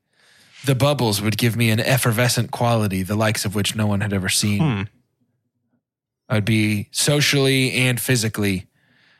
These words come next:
Speaker 1: unstoppable.
Speaker 2: Repulsive? Oh.
Speaker 1: Unstoppable is what I was gonna say.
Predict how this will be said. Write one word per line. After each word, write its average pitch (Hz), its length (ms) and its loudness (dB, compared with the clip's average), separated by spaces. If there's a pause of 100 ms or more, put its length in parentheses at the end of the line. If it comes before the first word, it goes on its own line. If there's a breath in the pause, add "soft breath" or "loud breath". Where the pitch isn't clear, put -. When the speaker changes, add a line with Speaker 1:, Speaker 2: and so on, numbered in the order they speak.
(480 soft breath)
Speaker 1:
unstoppable. 95 640 0
Speaker 2:
Repulsive? 139 720 0 (180)
Oh. 101 260 0 (500)
Speaker 1:
Unstoppable 190 680 0
is 107 120 0
what 98 120 0
I 101 60 2
was 101 120 2
gonna 85 140 -4
say. 80 300 -2